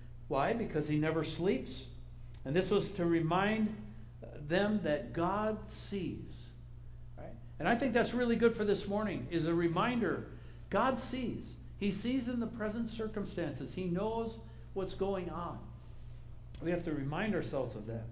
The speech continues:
That he never sleeps, that he won't allow your foot to be moved. He'll keep the boundaries intact. Um,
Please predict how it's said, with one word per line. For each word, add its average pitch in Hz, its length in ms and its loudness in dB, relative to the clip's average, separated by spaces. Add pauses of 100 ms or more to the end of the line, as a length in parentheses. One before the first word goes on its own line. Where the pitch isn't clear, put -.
(1040)
That 151 120 2
he 170 60 4
never 196 300 2
sleeps, - 460 0
that 165 180 4
he 196 120 2
won't 202 220 4
allow 208 220 6
your 185 160 2
foot 202 220 2
to 190 60 -2
be 180 120 0
moved. 190 300 2
He'll 180 120 4
keep 196 300 -2
the 190 60 -2
boundaries 175 540 0
intact. 160 680 -4 (1900)
Um, 110 220 -6